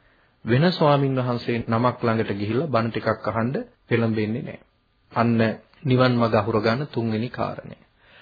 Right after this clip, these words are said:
හතරවෙනි කාරණය සඳහන් කරනවා බැරි වෙලා හරි ඔය ස්වාමින් වහන්සේ ගිහි බවට පත් වුණොත්.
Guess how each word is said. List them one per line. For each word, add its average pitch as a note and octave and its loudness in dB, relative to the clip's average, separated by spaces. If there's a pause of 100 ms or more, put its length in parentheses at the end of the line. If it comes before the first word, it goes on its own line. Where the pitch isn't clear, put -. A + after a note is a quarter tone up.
(140)
හතරවෙනි A3+ 8
කාරණය C#3+ 8
සඳහන් C3 2
කරනවා A#2 2
බැරි A2 2
වෙලා C#3+ 4
හරි C3+ 2
ඔය B2 2
ස්වාමින් B2 0
වහන්සේ A2+ -2 (300)
ගිහි B2 0
බවට E3+ 2
පත් - -4
වුණොත්. C3+ -10